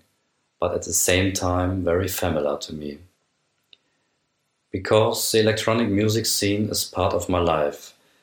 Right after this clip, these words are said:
since the end of the nineties, and I got more and more distance to the escapism.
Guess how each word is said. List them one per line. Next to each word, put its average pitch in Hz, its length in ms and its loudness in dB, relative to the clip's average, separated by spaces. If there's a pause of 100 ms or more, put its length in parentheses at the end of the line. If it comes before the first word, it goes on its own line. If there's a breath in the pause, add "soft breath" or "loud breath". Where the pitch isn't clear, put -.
(160 soft breath)
since 95 500 0
the 90 140 2
end 98 220 2
of 95 160 -2
the 92 60 -2
nineties, 92 840 -2
and 82 140 -4
I 85 60 2
got 82 260 -2
more 87 400 0
and - 140 -6
more 85 200 0
distance 82 680 -4
to - 160 -10
the - 140 -4
escapism. - 720 -8